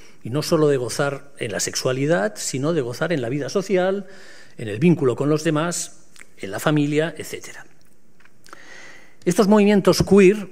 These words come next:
lo que se llaman los movimientos queer, queer es una palabra muy interesante, ¿eh?, que voy a subrayar. Em, queer, Q U E E R, se pronuncia queer.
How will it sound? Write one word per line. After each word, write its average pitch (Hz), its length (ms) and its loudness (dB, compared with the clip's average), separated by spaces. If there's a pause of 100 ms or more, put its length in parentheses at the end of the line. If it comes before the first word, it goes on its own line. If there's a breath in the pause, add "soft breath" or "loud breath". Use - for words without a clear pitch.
(340)
lo 110 100 -14
que - 80 -12
se - 60 -4
llaman 143 200 0
los 120 140 -4
movimientos 123 560 0
queer, 170 380 2 (240)
queer 233 200 4
es 151 100 2
una 160 120 0
palabra 160 260 0
muy 147 140 2
interesante, 120 640 -4
¿eh?, 185 120 -6
que - 100 -12
voy 127 140 -6
a 120 60 -10
subrayar. 104 560 -12 (560 loud breath)
Em, 117 580 -8
queer, 175 480 0 (760)
Q 160 400 4
U 156 320 0 (240)
E 147 340 -2
E 135 200 -2
R, 147 340 -6 (800)
se - 120 -10
pronuncia 123 360 -4
queer. 160 320 0